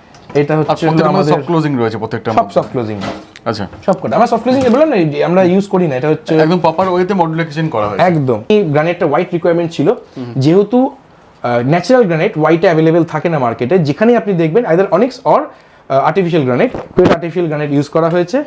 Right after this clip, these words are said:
Speaker 2: হুম।
Speaker 1: এখানে।
Speaker 2: একদম হোয়াইট লাগে দেখতে।
Speaker 1: একদম ফুল হোয়াইট, গ্লসি, হাই গ্লস।
Speaker 2: হুম।
Speaker 1: এখানে প্রত্যেকটা জায়গায় লাইট দিয়ে আমরা basically এটাকে
Speaker 2: হুম।
Speaker 1: বিউটিফাই করেছি।
Speaker 2: আচ্ছা।
Speaker 1: আর এই যে কিচেনের স্টাইলটা দেখছেন, উপরে একটা পার্ট আছে যেখান দিয়ে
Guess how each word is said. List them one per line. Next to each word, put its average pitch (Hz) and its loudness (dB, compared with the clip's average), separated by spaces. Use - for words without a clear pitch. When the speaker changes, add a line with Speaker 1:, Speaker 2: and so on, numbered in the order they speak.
Speaker 2:
হুম। 113 -4
Speaker 1:
এখানে। 165 0
Speaker 2:
একদম 135 0
হোয়াইট 117 -2
লাগে 104 -6
দেখতে। 98 -8
Speaker 1:
একদম 165 0
ফুল 180 4
হোয়াইট, 156 2
গ্লসি, 143 -2
হাই 135 -2
গ্লস। 175 0
Speaker 2:
হুম। 113 -10
Speaker 1:
এখানে 175 -4
প্রত্যেকটা 175 -2
জায়গায় 175 2
লাইট 160 2
দিয়ে 175 0
আমরা 220 0
basically 175 0
এটাকে 233 -2
Speaker 2:
হুম। 147 -8
Speaker 1:
বিউটিফাই 143 0
করেছি। 113 -8
Speaker 2:
আচ্ছা। 107 -4
Speaker 1:
আর 165 0
এই 226 2
যে 269 0
কিচেনের 226 0
স্টাইলটা 202 0
দেখছেন, 196 -2
উপরে 185 -2
একটা 180 0
পার্ট 165 -2
আছে 165 -4
যেখান 165 -2
দিয়ে 170 0